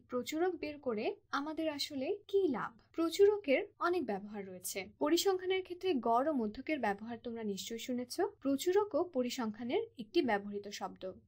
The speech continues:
প্রচুরকের সাহায্যে পরিসংখ্যানের বিভিন্ন তথ্য বিশ্লেষণ করা যায়। মনে করো, তোমাদের এলাকায় একটি নতুন রেস্তোরাঁ হয়েছে, তো সেই রেস্তোরাঁর যে মালিক আছেন তিনি চাচ্ছেন কিভাবে রেস্তোরাঁর লাভ অনেক বেশি বাড়ানো যায়।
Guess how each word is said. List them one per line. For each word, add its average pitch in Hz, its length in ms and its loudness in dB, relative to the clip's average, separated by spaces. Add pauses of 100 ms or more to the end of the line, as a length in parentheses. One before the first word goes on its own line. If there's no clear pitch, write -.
প্রচুরকের 359 520 2
সাহায্যে 247 440 -2
পরিসংখ্যানের 247 680 -4
বিভিন্ন 254 480 -4
তথ্য 233 260 -10
বিশ্লেষণ 208 480 -6
করা 196 240 -6
যায়। 202 200 -6 (140)
মনে 294 220 0
করো, 233 280 0 (240)
তোমাদের 349 360 0
এলাকায় 359 460 -2 (220)
একটি 277 460 -8 (180)
নতুন 269 420 -2 (200)
রেস্তোরাঁ 233 560 -4
হয়েছে, 196 520 -12 (140)
তো 269 100 2 (340)
সেই 285 260 0
রেস্তোরাঁর 320 560 0 (240)
যে 247 140 0
মালিক 233 340 -4
আছেন 233 280 -2 (140)
তিনি 359 220 2
চাচ্ছেন 269 440 -2 (200)
কিভাবে 302 420 0
রেস্তোরাঁর 214 500 -2
লাভ 214 260 0 (240)
অনেক 240 200 -4
বেশি 220 220 -2
বাড়ানো 185 380 -4
যায়। 185 240 -16